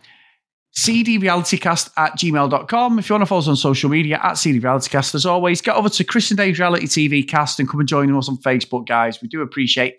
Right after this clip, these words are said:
every single person who supports us over there. And if you do support us a little bit more, get over to patreon dot com forward slash C D Realitycast. So today's roll call of honour is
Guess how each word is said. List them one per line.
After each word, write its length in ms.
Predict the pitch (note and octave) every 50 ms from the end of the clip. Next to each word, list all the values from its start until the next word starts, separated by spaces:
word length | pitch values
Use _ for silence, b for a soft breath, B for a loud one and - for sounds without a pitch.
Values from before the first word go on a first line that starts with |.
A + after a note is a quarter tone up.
| _ -
every 300 | F3 F3+ F3 - - E3+
single 320 | - - D3+ C#3+ C3+ C3
person 360 | C3 - B2 A#2+ A2+ - A#2+
who 40 | A#2
supports 420 | A2+ - A2+ G2+ A#2+ B2 - - -
us 60 | B2
over 160 | B2 A2+ B2+
there. 240 | C3 E3+ F#3 F#3 F3 F3 B B B B B B B
And 80 | D3+ E3
if 80 | D#3+
you 60 | G#3
do 100 | A3 B3+
support 280 | A#3 G#3+ A3+ G3+ A3+ G#3+
us 80 | G3 F#3
a 40 |
little 100 | G#3+ G3+
bit 80 | G3+ G3+
more, 140 | G3 G3 G3
get 120 | G3 A3+
over 80 | G#3+ G#3+
to 100 | - G#3+
patreon 500 | - - G#3+ G#3 G3+ - - G3+ G3 F3+
dot 160 | F#3+ - -
com 200 | - F#3+ F3+ E3+
forward 240 | - - F3+ E3+ D#3
slash 240 | - - C#3 C#3+ -
C 260 | - - - C#3 B2+
D 180 | A#2 B2+ B2+ A#2+
Realitycast. 520 | D#3+ F#3+ B3 A#3 - A#3 - - B2+ A2
So 300 | - - - G#3 A3 F#3 D3+
today's 300 | - D3+ E3 F3+ F#3+ E3+ -
roll 180 | F#3 F#3 F#3+
call 220 | F#3+ - G3 F#3+ F3
of 60 | D#3
honour 300 | F3+ A3 B3 A3+ C#3+ - _ F#2+
is 420 | A2+ - D3 C3 A#2+ - - _